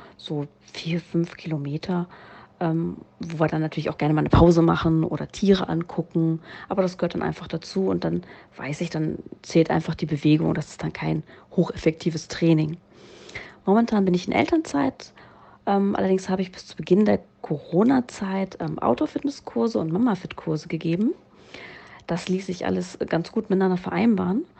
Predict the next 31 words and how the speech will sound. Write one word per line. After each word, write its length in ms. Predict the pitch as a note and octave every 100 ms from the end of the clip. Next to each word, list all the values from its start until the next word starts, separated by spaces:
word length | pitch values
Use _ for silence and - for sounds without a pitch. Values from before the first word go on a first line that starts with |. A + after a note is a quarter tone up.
| - -
Olaf 300 | - G3 F#3+
ging 160 | - F#3
morgens 440 | F3+ F3+ F#3 F3+
in 140 | - D#3+
die 80 | D#3
Krippe 400 | - - D#4+ D#4+ - - -
und 200 | G3+ -
Ida 220 | F#3 F#3+
habe 160 | F3+ F#3
ich 100 | F3+
dann 120 | F3+
zu 120 | F3+
den 100 | F3
Vormittagsterminen 920 | D#3+ E3+ F3+ F3+ F3 - D#3+ E3+ E3+ -
mitgenommen. 580 | E3 F3 F#3+ F3 D#3 E3+ - - - - - - - _ _ _
Nachmittags 540 | F3+ D#3+ G#3+ G3 F#3
konnte 340 | - F3+ F3+ F3+
dann 180 | F3 F3
der 100 | F3
Papa 340 | E3+ - F3+
oder 200 | F3 D#3
die 80 | D#3
Großeltern 520 | - D#3 - F3+ F3
dann 140 | E3
aufpassen, 500 | D#3+ D#3 - D#3+ F3
wenn 80 | E3
ich 100 | D#3+
dann 160 | D3+ C#3+
die 100 | F3+
Kurse 360 | - D3+ D3+
hatte. 220 | D#3 -